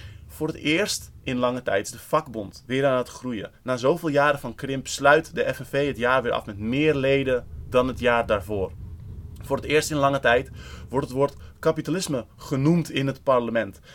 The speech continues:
Als een maatschappelijk thema bij de N O S. En dat, dat gebeurt niet zomaar. Dat doen mensen niet voor de lol. Er is iets dat richting de N O S aangeeft dat dit thema weer speelt. Omdat het dat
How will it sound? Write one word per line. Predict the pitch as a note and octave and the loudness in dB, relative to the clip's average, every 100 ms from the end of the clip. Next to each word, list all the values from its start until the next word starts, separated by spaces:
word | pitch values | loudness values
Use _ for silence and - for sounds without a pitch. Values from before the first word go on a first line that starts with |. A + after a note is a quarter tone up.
| - - | -20 -14
Als | - C#3 | -8 -4
een | C3 | -2
maatschappelijk | C3 - E3 E3 D3 - | -2 -2 -4 -2 -4 0
thema | D3 D3+ C#3+ | 2 4 4
bij | B2+ B2 | 4 4
de | A#2 A#2+ | 4 2
N | |
O | B2 A2 | 0 -4
S. | - - - - | -6 -20 -20 -4
En | D3+ | 2
dat, | - - _ - _ - | 2 0 _ -20 _ 0
dat | D#3 - | 0 0
gebeurt | D#3+ F3+ G#3+ | 0 4 4
niet | A3+ - | 2 2
zomaar. | G3+ F#3 A#2+ | 4 6 4
Dat | C3 | 0
doen | F3 | -2
mensen | F#3 E3 | -2 -2
niet | F#3+ F3+ | -6 -8
voor | D#3+ D#3+ | -4 0
de | C3+ | 0
lol. | C#3 C#3 - - _ _ - - | 2 0 -2 -10 _ _ -20 -8
Er | |
is | C3 - | -8 -8
iets | F#3+ G#3+ - - - - - _ | -10 -6 -6 -8 -14 -20 -20 _
dat | G#2 C3 B2+ | 0 2 2
richting | C#3+ C#3 C3+ | 0 -6 -4
de | C3+ B2+ | 0 2
N | |
O | B2 C3+ | 2 -2
S | - | 0
aangeeft | B2+ D#3+ E3+ D#3 D3 D3+ - | 2 2 0 0 -2 -2 -6
dat | C#3 C3+ | -4 -4
dit | C#3+ | 2
thema | D#3+ E3 C#3 | 4 4 2
weer | B2+ | -2
speelt. | - - C3+ G2+ - - | -6 -4 -4 -4 -12 -8
Omdat | - D#3 D3+ E3 | 0 2 6 6
het | E3 C3 | 4 0
dat | B2 | 0